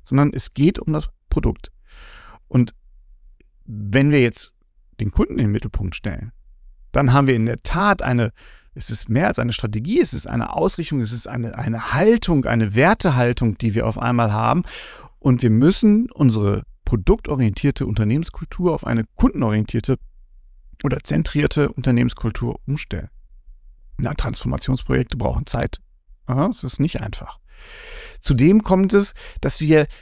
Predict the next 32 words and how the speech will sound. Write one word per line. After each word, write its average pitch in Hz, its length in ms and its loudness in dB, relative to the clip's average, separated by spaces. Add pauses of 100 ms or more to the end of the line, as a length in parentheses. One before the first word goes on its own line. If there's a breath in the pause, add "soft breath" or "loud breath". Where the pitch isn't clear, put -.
(120 soft breath)
in 135 260 2
den 135 140 2
meisten 139 380 -2
orientierten 160 520 -2
auch, - 140 -4 (220)
äh, 135 200 4
Unternehmen 147 600 2 (260 soft breath)
auch 139 220 0 (100)
produktorientiert 143 800 0
aufgestellt - 540 -6
sind. - 240 -18 (720)
Ne, 180 180 2
wir 143 160 4
haben 160 320 2
in 143 220 0
unseren 123 420 2
Organisationseinheiten, 143 1080 -2
haben 135 120 0
wir 123 80 0
nicht 110 220 -2
Kundeneinheiten, 123 880 0
wo 107 120 0
wir 107 80 0
sagen, 113 260 0
hey, 113 220 0
wir 104 120 0
haben 101 120 -2
jetzt - 120 -8
zum 107 80 -6
Beispiel 127 260 -4
die 135 60 0
Wohnungswirtschaft 165 920 4